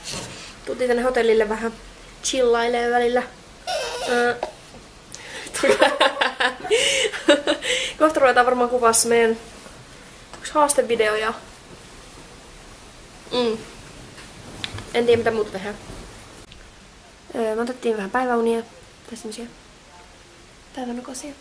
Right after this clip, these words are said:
Mä katsoin kyllä noita, öö,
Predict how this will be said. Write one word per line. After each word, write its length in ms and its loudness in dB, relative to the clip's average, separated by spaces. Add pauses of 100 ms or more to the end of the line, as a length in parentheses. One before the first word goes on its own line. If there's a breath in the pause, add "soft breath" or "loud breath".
Mä 100 -10
katsoin 280 -4 (160)
kyllä 200 -10
noita, 160 -10 (1900)
öö, 400 -6